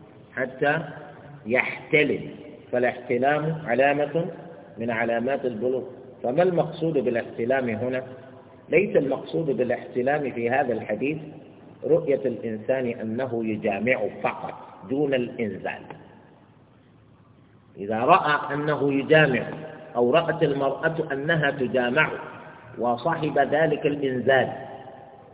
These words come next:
يقال: "قد بلغ هذا الصبي". فإلا ترى في منامك أنك تجامع غير، غير أنك ما خرج منك شيء،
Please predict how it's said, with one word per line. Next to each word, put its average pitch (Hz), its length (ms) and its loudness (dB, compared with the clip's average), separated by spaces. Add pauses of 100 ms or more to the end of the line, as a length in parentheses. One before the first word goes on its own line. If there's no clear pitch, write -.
(680)
يقال: 147 680 4
"قد 107 200 -4
بلغ 98 420 2 (800)
هذا 110 240 -2
الصبي". 90 340 -8 (720)
فإلا 170 380 6
ترى 156 300 6
في 135 240 0
منامك 131 320 0
أنك 135 240 0
تجامع 135 480 -2
غير، 135 360 2
غير 147 480 4
أنك 151 260 -2
ما 156 220 0
خرج 131 300 0
منك 151 280 0
شيء، 170 380 2